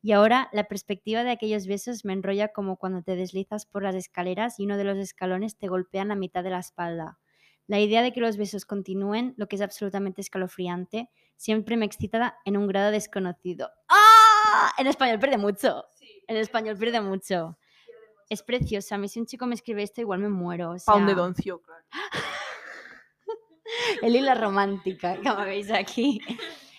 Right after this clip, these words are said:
Speaker 1: Es precioso. Eso fue, yo creo que es en plan, en la selectividad de, yo qué sé, dos mil cuarenta debería estudiarse como texto literario.
Speaker 2: Sí, claramente.
Speaker 1: En plan,
Speaker 2: Es
Speaker 1: esto
Speaker 2: que es el nuevo, mm, Lope de Vega.
Speaker 1: Tal cual.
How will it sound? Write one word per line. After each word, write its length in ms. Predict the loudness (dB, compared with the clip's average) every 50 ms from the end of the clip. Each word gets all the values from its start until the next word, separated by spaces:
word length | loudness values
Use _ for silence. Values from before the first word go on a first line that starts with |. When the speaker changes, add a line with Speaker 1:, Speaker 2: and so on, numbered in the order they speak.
| _ _
Speaker 1:
Es 140 | -10 -10 -10
precioso. 500 | -8 -10 -10 -8 -8 -8 -8 -8 -8 -8
Eso 340 | -8 -4 -2 0 0 0 -2 -4 -8 -4
fue, 340 | -2 0 0 0 0 -2 -2
yo 120 | -2 0
creo 160 | 2 2 2
que 120 | 2 2 2
es 120 | 2 2
en 120 | 0 0 4
plan, 440 | 4 6 6 6 4 2 -2 -6 -12 _ _ _ _ _
en 120 | 0 0
la 100 | 0 0
selectividad 760 | -2 -2 -2 -2 -2 -2 -2 -6 -4 -2 0 2 2 0 0
de, 440 | 0 0 0 0 0 -2 -2 -4 -6 -6
yo 120 | -6 -4
qué 80 | -4 -6
sé, 300 | -6 -4 -4 -4 -4 -4
dos 200 | -6 -8 -6 -6
mil 140 | -6 -8 -2
cuarenta 420 | 0 0 0 0 -2 -2 -4 -4
debería 300 | -4 -4 -4 -4 -4 -6
estudiarse 600 | -6 -8 -10 -6 -4 -2 -2 -2 -4 -6 -8 -10 -8
como 260 | -8 -6 -6 -6 -6
texto 280 | -6 -10 -14 -16 -16 -14
literario. 640 | -14 -14 -14 -16 -16 -18 -18 -18 -18 -20 -20 -20 _ _ _ _
Speaker 2:
Sí, 520 | _ _ -18 -16 -14 -14 -14 -14 -16 -14 -12 -8
claramente. 680 | -4 -4 -2 -2 -4 -6 -6 -6 -6 -6 -6 -6 -8 -10
Speaker 1:
En 140 | -14 -14
plan, 300 | -12 -10 -8 -8 -8 -8 -10
Speaker 2:
Es 80 | -8 -6
Speaker 1:
esto 180 | -4 -4 0 0
Speaker 2:
que 180 | 2 2 2
es 120 | 0 0 -2
el 140 | -2 -2 0
nuevo, 800 | 0 0 2 2 2 4 4 4 4 2 2 0 -2 -4 -10 _
mm, 300 | -10 -8 -8 -8 -6 -4
Lope 240 | -4 -4 -2 -2 -4
de 80 | -4 -4
Vega. 300 | -4 -4 -4 -6 -6 -6
Speaker 1:
Tal 200 | -6 -8 -8 -8 -8
cual. 400 | -8 -6 -6 -6 -6 -8 -10